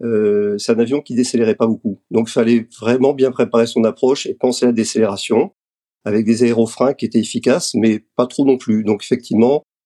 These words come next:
la décélération était presque un problème. Euh, j'ai parlé un petit peu du roulage. Le roulage, c'était une partie, euh, vraiment très, euh, délicate et intéressante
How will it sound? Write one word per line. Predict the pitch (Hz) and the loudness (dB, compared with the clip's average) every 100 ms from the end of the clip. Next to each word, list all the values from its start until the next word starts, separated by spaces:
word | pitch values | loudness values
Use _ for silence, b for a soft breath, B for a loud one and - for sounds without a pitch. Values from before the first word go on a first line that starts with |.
| _ | _
la | 117 | -2
décélération | 107 123 - 123 113 - 139 | 0 0 2 2 0 -2 -2
était | 123 | -2
presque | 117 120 | -4 -4
un | 113 | -4
problème. | - 107 87 76 _ _ _ _ _ - | -2 -4 -6 -10 _ _ _ _ _ -2
Euh, | 117 | 2
j'ai | 107 117 | 4 2
parlé | 139 135 | 4 2
un | |
petit | 131 131 | 2 0
peu | 131 | 0
du | 123 | 0
roulage. | 113 131 160 151 | 2 4 2 2
Le | 127 | 0
roulage, | 113 127 143 123 107 - | 2 2 2 -2 -8 -10
c'était | 90 127 127 | -8 -4 0
une | 117 | 0
partie, | - 131 - 143 127 | -2 -6 -4 -2 0
euh, | 107 107 101 107 156 _ _ _ _ | 2 0 0 -2 -8 _ _ _ _
vraiment | - 110 123 127 | -12 -2 2 2
très, | 135 - - 160 147 135 | 0 -4 -2 0 4 2
euh, | 120 113 107 101 110 113 92 95 95 - _ _ | 2 -2 -2 -2 -4 -10 -12 -12 -12 -16 _ _
délicate | - 110 143 143 - 147 139 - - | -4 0 0 0 -2 -2 -4 -6 0
et | 175 | 0
intéressante | 151 147 139 - 135 123 - | 2 2 2 0 -2 -2 -8